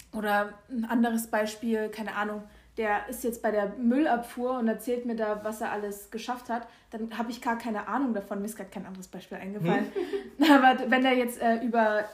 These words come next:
Speaker 2: Social Media Marketing reden würde, dann könnte ich sagen, „Ey, ja, das ist mir auch aufgefallen, stimmt. Ähm, genau so sehe ich das auch“ oder „Nein, so sehe ich das nicht.“ Aber wenn das jetzt ein komplett anderes Thema wäre, dann würden wir nur aneinander vorbeireden.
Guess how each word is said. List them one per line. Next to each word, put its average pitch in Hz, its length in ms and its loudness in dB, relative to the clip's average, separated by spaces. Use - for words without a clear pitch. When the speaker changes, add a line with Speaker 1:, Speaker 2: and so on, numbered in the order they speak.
Speaker 2:
Social 247 340 -2
Media 277 300 4
Marketing 214 460 -2
reden 208 280 -4
würde, 220 240 0
dann 226 160 0
könnte 226 180 -6
ich 220 60 -6
sagen, 220 220 -4
„Ey, 277 160 2
ja, 277 240 4
das 254 140 -4
ist 233 120 -8
mir 247 160 -2
auch 285 100 -2
aufgefallen, 240 600 -4
stimmt. 269 480 -2
Ähm, 220 420 4
genau 254 320 6
so 233 120 4
sehe 240 140 2
ich 240 80 -2
das 226 140 -6
auch“ 311 220 0
oder 226 180 0
„Nein, 226 240 4
so 220 60 0
sehe 214 100 -2
ich 220 80 -6
das 202 140 -6
nicht.“ 254 200 -2
Aber 220 220 0
wenn 226 260 4
das 226 140 -4
jetzt 233 140 -6
ein 226 40 -2
komplett 247 300 -4
anderes 214 280 -2
Thema 247 320 -2
wäre, 208 280 0
dann 208 160 -2
würden 214 180 0
wir 214 80 4
nur 220 120 0
aneinander 202 280 -4
vorbeireden. 208 720 -4